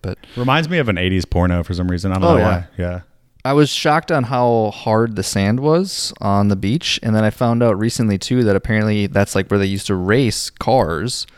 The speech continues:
Speaker 1: which was kinda like the birthplace of nascars. They used to race cars on the beach because the sand was so hard.
Speaker 2: I had no idea.
Speaker 1: Yeah, I didn't
Speaker 2: Wow.
Speaker 1: either until I got there, which is why they have,
Speaker 2: The more you
Speaker 1: uh,
Speaker 2: know.
Speaker 1: Daytona Speedway,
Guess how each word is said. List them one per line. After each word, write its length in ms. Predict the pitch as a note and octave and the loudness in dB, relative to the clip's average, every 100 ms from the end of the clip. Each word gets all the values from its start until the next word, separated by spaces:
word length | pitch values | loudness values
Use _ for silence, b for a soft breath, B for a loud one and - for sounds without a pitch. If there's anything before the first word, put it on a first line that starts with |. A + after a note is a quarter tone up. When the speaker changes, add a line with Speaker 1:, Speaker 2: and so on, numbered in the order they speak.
| b b | b b
Speaker 1:
which 160 | - A2+ | -6 -2
was 120 | G#2 | -2
kinda 240 | A2 G#2+ | 0 0
like 180 | G#2 G2 | 0 0
the 100 | - | -2
birthplace 540 | F#2 F#2+ - G2+ F2+ F#2 | 0 -2 -2 -4 -4 -4
of 60 | |
nascars. 640 | F2+ G2+ A#2+ - F2+ F2+ F#2+ | -4 -2 -2 -4 -6 -6 -8
They 60 | |
used 140 | G2 - | -10 -10
to 60 | G2 | -6
race 280 | G2 G#2+ | -4 -4
cars 360 | - A2 G2+ F#2 | -4 0 0 0
on 240 | G2 G2 | -4 -4
the 80 | G2 | -2
beach 340 | A2 A2 - - | -2 -2 -4 -10
because 400 | F2+ G2+ F2+ - | -6 -6 -8 -8
the 260 | F#2+ F2+ - _ _ _ | -8 -8 -12 _ _ _
sand 360 | - G#2+ A2+ G#2 | -4 0 2 2
was 100 | F#2 | -2
so 120 | F2+ | -4
hard. 380 | - G2+ G#2+ - - - | -4 -4 -6 -10 -20 -12
Speaker 2:
I 140 | - D#3+ | -4 2
had 220 | G2+ F2+ | 2 2
no 280 | F#2 F#2+ G2 | 2 2 2
idea. 480 | G2+ G#2 G#2+ C#3+ - - | 2 0 -2 -2 -6 0
Speaker 1:
Yeah, 300 | A2 - B B B - | 0 0 B B B -2
I 80 | |
didn't 140 | A2+ A2 | 0 2
Speaker 2:
Wow. 40 | |
Speaker 1:
either 120 | A#2+ G2+ | 2 2
until 180 | F#2 G2+ | 0 2
I 60 | |
got 200 | G#2 A#2 | 2 2
there, 120 | G2 G2+ | 2 2
which 120 | B2 | 0
is 120 | A2+ | 0
why 200 | B2 B2 | 0 2
they 120 | B2 | 2
have, 400 | A#2+ A#2 A2+ A2 | 2 2 0 -2
Speaker 2:
The 80 | A#2 | 0
more 80 | G#2+ G#2 G2+ | 2 4 2
you 40 | |
Speaker 1:
uh, 40 | |
Speaker 2:
know. 180 | D#2+ D2+ - - | 0 -6 -12 -4
Speaker 1:
Daytona 340 | G#2 - A2+ A2 | -2 2 2 2
Speedway, 480 | - C#3+ - - | -2 -6 -8 -12